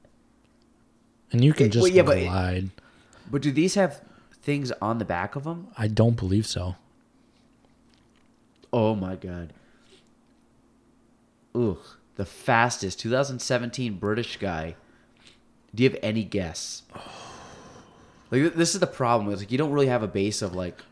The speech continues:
Speaker 2: like, what's fast and what's not
Speaker 1: Yeah.
Speaker 2: fast. Like, you have no rec-, like, reference point, but
Speaker 1: Gonna guess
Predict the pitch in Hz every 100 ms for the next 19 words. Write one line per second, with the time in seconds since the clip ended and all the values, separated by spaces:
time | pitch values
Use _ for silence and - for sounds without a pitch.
0 | _ _ _ _ 101 95 - 101 107 113
1 | - 117 95 101 - 104 - - 113 98
2 | 123 127 131 120 107 110 101 107 104 101
3 | 104 92 - _ _ _ _ - 101 139
4 | 135 - 143 147 - 104 - - _ _
5 | - _ 143 131 110 101 107 98 - -
6 | -